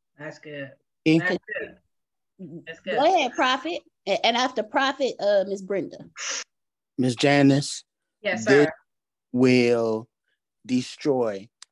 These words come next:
Speaker 2: not break, because a lot of times we say break,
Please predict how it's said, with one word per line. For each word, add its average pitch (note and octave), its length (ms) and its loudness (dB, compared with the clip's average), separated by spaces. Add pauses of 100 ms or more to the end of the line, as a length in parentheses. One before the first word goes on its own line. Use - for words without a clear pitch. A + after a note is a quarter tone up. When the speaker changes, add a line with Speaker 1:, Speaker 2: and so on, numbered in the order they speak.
Speaker 2:
not C#3 340 -4
break, D3+ 440 -4 (680)
because B2 300 -14
a A#2+ 60 -10
lot B2+ 180 -8
of - 180 -12
times C3+ 240 -4
we B2+ 160 -8
say A2+ 240 -4
break, B2 600 -2